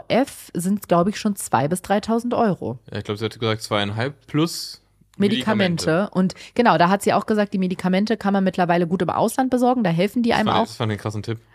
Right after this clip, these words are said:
Speaker 1: Aber das hab ich schon öfter
Speaker 2: Ja.
Speaker 1: gehört,
Speaker 2: Ja?
Speaker 1: tatsächlich in
Speaker 2: Okay.
Speaker 1: dem Zusammenhang. Ja,
Speaker 2: Wieso?
Speaker 1: sie meinte, damit muss man nochmal mit so tausend Euro rechnen pro
Speaker 2: Ja.
Speaker 1: Versuch. Das finde ich auch krass. Also es ist echt eine Kostenfrage am Ende. Und das fand ich auch wieder so frustrierend, dass ich dachte, "Boah, ey, für wie viele Paare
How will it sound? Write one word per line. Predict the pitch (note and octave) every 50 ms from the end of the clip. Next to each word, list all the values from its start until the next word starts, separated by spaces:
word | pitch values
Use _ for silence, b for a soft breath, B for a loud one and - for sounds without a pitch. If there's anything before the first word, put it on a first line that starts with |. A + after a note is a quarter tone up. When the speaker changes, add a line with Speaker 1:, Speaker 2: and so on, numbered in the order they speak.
| b b b -
Speaker 1:
Aber | F#3+ G3+
das | G3
hab | C4+ C#4
ich | -
schon | - G#3 E3+
öfter | G3+ - -
Speaker 2:
Ja. | G#3+
Speaker 1:
gehört, | F3 D#3+ D#3+ D#3+ D#3+ D#3 A#2
Speaker 2:
Ja? | A#2+
Speaker 1:
tatsächlich | C#3+ F3 F3+ E3 D3+ - E3+ D#3 -
in | - E3+
Speaker 2:
Okay. | E3 E3
Speaker 1:
dem | E3+ E3
Zusammenhang. | - - E3+ E3+ E3 E3 D#3 E3 E3
Ja, | D#3+ D#3 D#3
Speaker 2:
Wieso? | E3 F#3 F#3+
Speaker 1:
sie | F3+ F#3+
meinte, | F3+ F3+ G3 G#3
damit | F#3+ F3+ F#3+ F#3 G3 F#3+ F#3
muss | G3 F#3+ F3
man | F#3+ F#3+
nochmal | F#3+ F#3 F3 G3 F#3+
mit | F#3 F3 E3+
so | F3+ E3+
tausend | D#3+ E3 E3+ E3+ D#3+ D#3+ D3+
Euro | - D3+ D3 C#3+ D3+
rechnen | C#3+ C#3+ C#3+ - - D3+ D3
pro | - - C#3
Speaker 2:
Ja. |
Speaker 1:
Versuch. | C3+ - C3+ - - C3+ C3+ C3+
Das | - -
finde | F3 D#3+
ich | E3 -
auch | - C#3+ -
krass. | - - - - D3+ - - B B B B B B B B B B B _
Also | - F#3 F#3+
es | F#3+ G3+ C4 B3
ist | - -
echt | - A3+ - - -
eine | G#3+
Kostenfrage | - - A3 - - G3+ - - D#3+ E3+ E3+
am | D#3+ E3
Ende. | A#2+ E3+ F#3 G#3+
Und | G#3 A3 G3
das | G#3 - -
fand | A3 A3 G#3+
ich | G#3 - -
auch | A3 A3+
wieder | C4 A#3+ G3+ F3
so | F3
frustrierend, | E3+ - - E3 - - - F3+ F3 F3
dass | F3 E3+ -
ich | E3+ -
dachte, | F3+ F3 - - F#3+
"Boah, | E3+ F#3+ G#3 -
ey, | D#3+ F3+
für | - - G3 F3+ E3+
wie | G#3 A#3+ C#4
viele | - - - C4 C4 B3+
Paare | A#3+ - - - G#3+ A3 A#3+ B3 - - F3 F3 G3 A3+